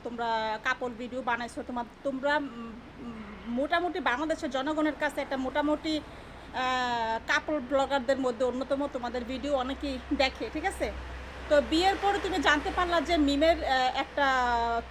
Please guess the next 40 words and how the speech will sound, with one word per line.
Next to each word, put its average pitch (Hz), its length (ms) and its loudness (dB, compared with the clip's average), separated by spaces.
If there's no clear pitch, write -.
বিয়ের 285 200 2
আগে 311 180 0
মিমের 269 280 0
একটা 330 360 0
বয়ফ্রেন্ড 302 440 2
ছিল, 262 160 -6
হ্যাঁ? 392 200 -2
তো 285 100 2
বয়ফ্রেন্ড 302 360 2
ছিল, 359 200 0
সেই 320 180 0
বয়ফ্রেন্ড, 294 500 0
আহ, 269 160 -2
নাকি 277 300 -4
উল্টাপাল্টা 311 400 -2
ছবি 285 240 -2
তোমারে 285 200 0
পাঠাইছে, 320 420 0
ভালো 285 260 2
কথা, 349 280 0
তুমি 311 200 2
আর 302 100 4
তার 311 100 0
সাথে 302 200 -2
সংসার 277 320 -2
করবা 269 260 -2
না, 226 100 -4
ওকে। 233 240 -6
তুমি 349 160 -2
তারে 339 200 4
ডিভোর্স 302 380 2
দিয়া 349 260 0
তারই 320 280 4
ঘনিষ্ঠ 285 360 0
বান্ধবী 285 400 0
তানিশারে 269 440 -2
বিয়ে 247 200 -4
করলা, 202 300 -6
ওকে, 240 160 -8
ফাইন। 208 220 -10